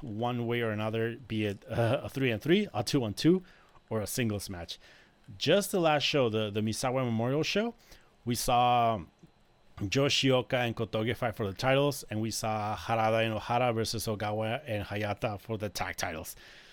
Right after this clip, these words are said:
So it's a good match, but at the same time, it's the same match that we've seen many, many times. I, I was like, "Okay."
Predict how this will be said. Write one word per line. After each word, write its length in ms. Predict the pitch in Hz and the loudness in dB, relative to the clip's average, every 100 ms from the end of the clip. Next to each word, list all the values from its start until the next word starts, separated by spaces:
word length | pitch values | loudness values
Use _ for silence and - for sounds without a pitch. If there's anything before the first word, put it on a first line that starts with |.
| - _ | -20 _
So 600 | - 139 139 139 139 120 - _ _ _ _ _ _ _ _ | -6 -2 0 -2 -2 -6 -12 _ _ _ _ _ _ _ _
it's 200 | 160 156 | -6 -2
a 80 | 190 | -4
good 320 | 147 196 180 | 0 -2 0
match, 560 | 151 156 170 - - - - - - - - | -2 -2 -2 -2 -2 -2 -6 -8 -14 -6 0
but 120 | 139 | 2
at 120 | 131 | 2
the 60 | - | 0
same 220 | 151 143 | 0 0
time, 500 | - 139 143 139 123 - - - | -2 -2 -2 -4 -8 -14 -20 -10
it's 260 | 123 - | -10 -6
the 100 | - | -6
same 320 | 131 139 135 135 | -4 -2 -2 -2
match 300 | 127 - - | -4 -6 -6
that 140 | 113 | -4
we've 220 | 120 110 | -4 -6
seen 440 | - 127 123 117 101 | -6 -4 -4 -6 -10
many, 560 | 107 101 110 120 139 151 | -10 -8 -8 -4 -2 0
many 200 | 147 135 | -2 -2
times. 500 | 131 131 127 120 - - - _ _ _ _ _ | -2 -2 -2 -6 -12 -20 -20 _ _ _ _ _
I, 80 | 131 | -2
I 300 | 151 147 139 | 0 2 2
was 220 | 151 - | 2 2
like, 360 | 147 110 - - - - - - | 0 0 -6 -20 -20 -20 -18 -4
"Okay." 580 | 131 - 151 151 160 | -2 0 2 2 0